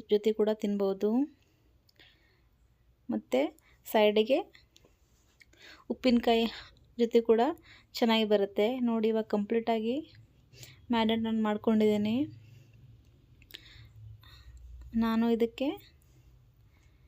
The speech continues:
ಈ ಥರನೇ ತಿನ್ನೋಕ್ಕೆ ನಮ್ಮ ಮನೆಯವರು ಕೂಡ ತುಂಬಾ ಇಷ್ಟಪಡ್ತಾರೆ. ಅದಕ್ಕೆ ಪಾಲಕ್ದು ಏನಾದರೂ, ಏನಾದರೂ ಮಾಡ್ತಾನೆ ಇರ್ತೀನಿ. ಪಾಲಕ್ ತುಂಬಾ ರಿಚ್ ಐರನ್ ಆಗಿರುತ್ತೆ, ಹೆಲ್ತಿ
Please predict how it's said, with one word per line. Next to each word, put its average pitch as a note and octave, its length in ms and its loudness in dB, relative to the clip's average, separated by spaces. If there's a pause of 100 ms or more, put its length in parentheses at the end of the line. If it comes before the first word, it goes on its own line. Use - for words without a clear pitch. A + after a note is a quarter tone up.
(720)
ಈ - 100 -6
ಥರನೇ A#3+ 320 2 (180)
ತಿನ್ನೋಕ್ಕೆ A3+ 420 0
ನಮ್ಮ A3 180 2
ಮನೆಯವರು G#3+ 340 0
ಕೂಡ A3 120 2 (100)
ತುಂಬಾ G#3+ 180 2 (140)
ಇಷ್ಟಪಡ್ತಾರೆ. G#3 680 -2 (960)
ಅದಕ್ಕೆ A3+ 300 0 (160)
ಪಾಲಕ್ದು A3 380 2 (100)
ಏನಾದರೂ, A3 320 -2
ಏನಾದರೂ A3 340 -4
ಮಾಡ್ತಾನೆ G#3+ 380 -4 (100)
ಇರ್ತೀನಿ. G#3+ 400 -4 (2000)
ಪಾಲಕ್ A3+ 320 0 (120)
ತುಂಬಾ A3+ 200 2 (500)
ರಿಚ್ A#3 220 0 (320)
ಐರನ್ A3 280 0
ಆಗಿರುತ್ತೆ, G#3 500 -2 (1900)
ಹೆಲ್ತಿ A3+ 260 -2